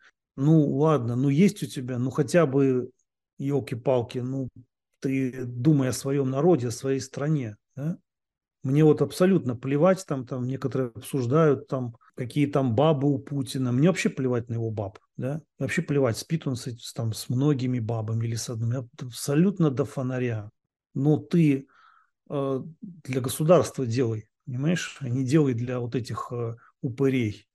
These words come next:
Это продвижение цифрового рубля, да, всей этой, э, их повестки, да. Приведение Китая в качестве примера, так Китай, он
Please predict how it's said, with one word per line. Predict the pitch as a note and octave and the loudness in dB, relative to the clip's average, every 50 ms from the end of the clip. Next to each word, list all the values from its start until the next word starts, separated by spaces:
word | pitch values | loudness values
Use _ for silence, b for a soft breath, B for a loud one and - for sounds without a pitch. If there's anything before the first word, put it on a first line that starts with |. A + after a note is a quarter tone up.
| - | -14
Это | - - A2+ | -14 -14 -6
продвижение | - C#3 C#3 C3 D3+ D#3+ C#3 D#3+ D3+ C3 B2 | -2 -2 0 4 4 4 6 6 6 4 4
цифрового | A#2 - - G#2+ - B2 B2+ C3+ C3+ C3+ B2+ B2 B2 | 0 -4 -8 -8 -6 -4 -2 -2 0 -2 -2 -2 -2
рубля, | C3+ C3 A#2+ C#3 D#3 E3+ F#3 F#3+ F3+ E3+ F3 - - | -2 -2 0 4 6 8 8 8 6 2 -2 -8 -12
да, | A#2 A#2+ C#3+ D3 C3+ | -8 -6 -4 -4 -4
всей | - - - C3+ A#2+ | -6 -8 -10 -10 -8
этой, | A#2 - B2 A2+ - - - | -8 -8 -10 -12 -12 -12 -10
э, | A#2+ A#2 A#2 A#2 A#2+ A#2 b b b b b b b b b b b _ _ _ _ _ _ _ _ _ _ _ _ - - _ _ - | -10 -8 -8 -8 -8 -10 b b b b b b b b b b b _ _ _ _ _ _ _ _ _ _ _ _ -20 -20 _ _ -8
их | D3 A#2 - | -6 -6 -4
повестки, | - - C3+ C#3 C#3+ D3 C3 A2+ A2 - - - - B2 | -2 0 0 2 2 2 0 0 -2 -4 -8 -12 -10 -8
да. | A#2 A2+ C3 D#3 G3 G#3 G#3 _ _ _ _ _ _ _ _ _ - B2+ A2 | -6 -6 -6 -6 -6 -8 -10 _ _ _ _ _ _ _ _ _ -12 -6 -2
Приведение | - C3+ C#3+ D#3 C3+ C#3+ E3 C#3+ C3+ B2 A2 | 0 2 2 4 4 4 4 4 4 0 -2
Китая | - - A#2 - D#3+ C3+ B2+ A#2+ A2+ A2 G#2+ G#2+ - | -4 -6 -2 0 0 2 2 2 0 -2 -4 -8 -12
в | _ - | _ -8
качестве | - C3+ A#2+ - - - - B2 | -4 -4 -4 -4 -4 -6 -8 -8
примера, | - B2 B2+ C3+ D3+ D3+ C3+ B2 | -6 -4 -2 0 2 2 0 0
так | A#2 - B2 - - | -2 -6 -8 -8 -8
Китай, | - D3+ D3+ - E3+ C#3 B2 B2 | -8 -2 0 2 2 4 2 0
он | A#2+ A#2 A#2 A2+ A2 A2+ A2 | 0 -2 -2 -4 -4 -6 -8